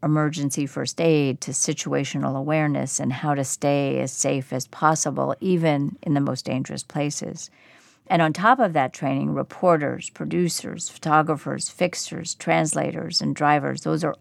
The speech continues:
all the people required for this work. All those people need safety equipment. And in the case of frontline coverage near Israel's border with Gaza or Lebanon, or inside Gaza and southern Lebanon,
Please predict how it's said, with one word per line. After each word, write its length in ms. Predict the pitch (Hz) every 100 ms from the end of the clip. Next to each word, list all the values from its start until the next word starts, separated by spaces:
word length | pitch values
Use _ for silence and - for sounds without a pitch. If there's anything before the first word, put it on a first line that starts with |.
| _
all 320 | 165 160 165
the 120 | 160 156
people 400 | - 156 151 151
required 680 | - - - 151 156 147
for 140 | - 151
this 260 | - -
work. 320 | - 156 170 - - - - -
All 280 | - 175 190
those 240 | 185 175 -
people 400 | - 170 147 147
need 320 | 143 143 156
safety 400 | - 160 - -
equipment. 540 | - - - - - - _ _ _ _
And 160 | - 165
in 120 | 160
the 60 | 156
case 360 | 180 175 160
of 120 | 156 -
frontline 460 | 160 131 165 151
coverage 540 | - 185 170 156 151 160
near 220 | 151 143
Israel's 480 | 170 151 160 151 151
border 340 | - 156 151
with 240 | 147 139 139
Gaza 500 | 147 143 156 156 139
or 160 | - 143
Lebanon, 640 | 135 156 165 139 151 151
or 160 | - 143
inside 600 | 131 147 - 160 180 165
Gaza 480 | 139 131 - - -
and 180 | - 135
southern 380 | - 135 143 135
Lebanon, 540 | 123 139 123 127 -